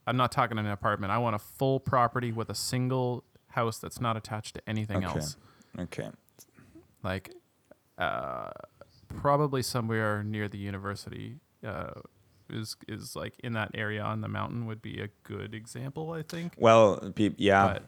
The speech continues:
Speaker 1: But
Speaker 2: Um, so I'm just, I'm just looking it up here. So, um,
Speaker 1: I'm just curious, 'cause that was something I never
Speaker 2: yeah.
Speaker 1: learned.
Speaker 2: So it is.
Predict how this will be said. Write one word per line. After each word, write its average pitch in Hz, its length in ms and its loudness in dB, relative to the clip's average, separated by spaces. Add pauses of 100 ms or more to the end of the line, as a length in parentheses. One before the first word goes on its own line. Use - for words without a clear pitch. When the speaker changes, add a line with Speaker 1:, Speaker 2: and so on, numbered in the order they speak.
(140)
Speaker 1:
But 98 80 4
Speaker 2:
Um, 92 520 4 (1400)
so 120 420 8
I'm 110 260 8
just, - 640 4 (100)
I'm 101 180 0
just - 280 -4
looking 98 480 4
it 101 100 4
up 92 220 2
here. 117 320 6
So, 95 640 6
um, 95 500 4 (280)
Speaker 1:
I'm 165 60 -2
just 165 140 -4
curious, 143 280 2
'cause 123 100 0
that 135 120 4
was 147 140 4
something 139 300 -2
I 113 80 -2
never 123 400 -4
Speaker 2:
yeah. 104 160 12
Speaker 1:
learned. 107 220 0
Speaker 2:
So 147 260 10 (240)
it 135 140 10
is. - 800 8